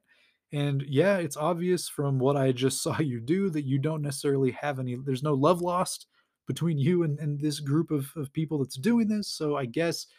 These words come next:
yeah, I'll, I'll put the gun down, but, like, what are we gonna do?" And Wolverine's like, "Well, do you have a deputy?" And the <laughs> guy's like, "Well, not anymore, not after everything that's been going on in town." And Wolverine's like, "Okay, that's what I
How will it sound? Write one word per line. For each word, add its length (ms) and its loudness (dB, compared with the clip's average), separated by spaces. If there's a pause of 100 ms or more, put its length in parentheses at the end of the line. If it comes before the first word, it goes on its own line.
(500)
yeah, 500 4 (260)
I'll, 320 0
I'll 180 0
put 200 -4
the 80 0
gun 260 0
down, 340 0
but, 100 -4
like, 140 0
what 260 6
are 60 8
we 140 -2
gonna 220 -2
do?" 440 4 (440)
And 100 2
Wolverine's 380 4
like, 240 2
"Well, 400 4 (280)
do 80 -4
you 120 4
have 200 -2
a 220 0 (360)
deputy?" 560 2
And 100 2
the 180 -6
<laughs> 40 -20
guy's 220 -2
like, 280 -2
"Well, 360 -8 (560)
not 180 2
anymore, 560 2
not 180 0
after 400 0
everything 320 -2
that's 140 -4
been 180 -2
going 240 2
on 140 0
in 160 0
town." 400 -2
And 80 -6
Wolverine's 340 -2
like, 120 -4
"Okay, 240 -6
that's 300 -6
what 140 -2
I 80 -6